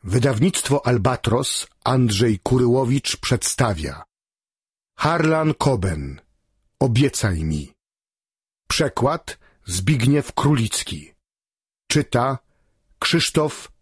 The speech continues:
Globisz. Rozdział pierwszy. Zaginiona dziewczyna.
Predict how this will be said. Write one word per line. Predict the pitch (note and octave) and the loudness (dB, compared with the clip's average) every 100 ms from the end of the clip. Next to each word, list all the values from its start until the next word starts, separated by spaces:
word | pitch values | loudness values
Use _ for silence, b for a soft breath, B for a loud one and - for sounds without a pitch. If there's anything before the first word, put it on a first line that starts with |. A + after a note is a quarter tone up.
| _ | _
Globisz. | G#2 G#2 C#3+ F#2+ D#2 C2+ - - _ _ _ _ _ _ _ _ _ _ _ _ _ _ _ _ _ - | -4 0 2 0 -4 -6 -6 -8 _ _ _ _ _ _ _ _ _ _ _ _ _ _ _ _ _ -2
Rozdział | - C3 G2+ G#2 C3+ | 0 2 2 0 0
pierwszy. | A#2 - B2 - - - - - - _ _ _ _ _ _ _ _ _ _ _ _ _ _ _ _ _ _ _ | 0 2 2 0 -4 -4 -6 -10 -18 _ _ _ _ _ _ _ _ _ _ _ _ _ _ _ _ _ _ _
Zaginiona | - F#2+ A#2 B2 D3 E3+ D#3+ | -4 0 2 4 4 4 2
dziewczyna. | A2+ B2+ - C3+ G2+ - - - | 2 0 0 0 0 -4 -10 -14